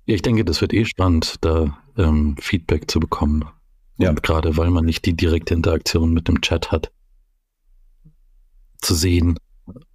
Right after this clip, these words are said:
Speaker 1: ob es ankommt, wie es ankommt, darauf zu reagieren.
Speaker 2: Ja.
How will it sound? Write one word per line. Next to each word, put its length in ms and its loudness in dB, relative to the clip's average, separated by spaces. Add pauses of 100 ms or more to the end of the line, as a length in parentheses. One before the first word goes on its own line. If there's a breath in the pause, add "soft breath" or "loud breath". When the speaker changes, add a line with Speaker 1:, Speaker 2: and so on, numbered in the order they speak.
(600)
Speaker 1:
ob 280 -2
es 160 2
ankommt, 520 2
wie 100 4
es 160 0
ankommt, 560 0 (440)
darauf 260 0
zu 160 -2
reagieren. 540 2 (120)
Speaker 2:
Ja. 260 -4